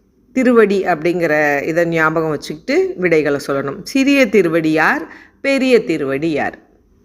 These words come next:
அடுத்த கேள்வி, ஓரடியால் விண்ணையும் ஓர் அடியால் மண்ணையும் வாமனன் வந்து அளந்தாங்க இல்லையா? அப்போ உடனே மூணாவது அடியை எங்க வச்சார்?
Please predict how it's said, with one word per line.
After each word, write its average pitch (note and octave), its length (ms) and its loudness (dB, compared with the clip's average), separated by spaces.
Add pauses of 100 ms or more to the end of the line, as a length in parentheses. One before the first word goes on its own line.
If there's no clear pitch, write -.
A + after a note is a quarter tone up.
(160)
அடுத்த C3+ 320 -8
கேள்வி, C#3+ 600 -2 (260)
ஓரடியால் A#3+ 840 4
விண்ணையும் G3 800 -2 (220)
ஓர் A#3 340 4
அடியால் G#3 560 4
மண்ணையும் F#3 760 -2 (120)
வாமனன் F#3+ 880 0
வந்து D#3 280 0
அளந்தாங்க F3 480 2
இல்லையா? D3 380 -2 (280)
அப்போ F3+ 240 0
உடனே F3+ 300 4
மூணாவது B3 580 4
அடியை F#3 400 2
எங்க G3 300 2
வச்சார்? E3+ 440 -2